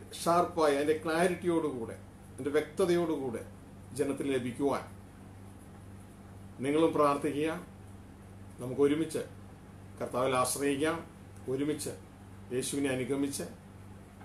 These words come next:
നമുക്ക് നമ്മുടെ സ്വർഗീയ ഭവനത്തിലേക്ക് എത്തിച്ചേരാം. ഇന്ന് ചോദിക്കുവാൻ ആഗ്രഹിക്കുന്ന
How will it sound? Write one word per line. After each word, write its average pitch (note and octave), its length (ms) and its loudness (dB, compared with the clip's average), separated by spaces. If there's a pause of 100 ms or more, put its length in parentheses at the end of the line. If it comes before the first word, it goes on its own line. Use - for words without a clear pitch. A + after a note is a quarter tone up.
(280)
നമുക്ക് B2+ 300 0 (1500)
നമ്മുടെ F#3 240 6
സ്വർഗീയ F#3+ 300 4 (120)
ഭവനത്തിലേക്ക് C#3+ 680 4
എത്തിച്ചേരാം. G2+ 480 -10 (3750)
ഇന്ന് A#3 260 8 (240)
ചോദിക്കുവാൻ F3 460 6 (100)
ആഗ്രഹിക്കുന്ന D3 580 4